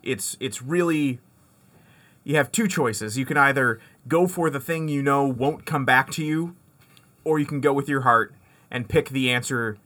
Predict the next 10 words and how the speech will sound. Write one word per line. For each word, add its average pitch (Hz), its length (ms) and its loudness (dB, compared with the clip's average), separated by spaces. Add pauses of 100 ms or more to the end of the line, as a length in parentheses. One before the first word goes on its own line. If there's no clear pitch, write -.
(260)
that 107 200 -2 (120)
you 135 180 -4
feel 139 300 -4
deserves 123 600 -2
to 123 120 -6
be 113 180 -4
the 107 120 -6
number 104 260 -4
one 98 180 -6
pick. 92 260 -12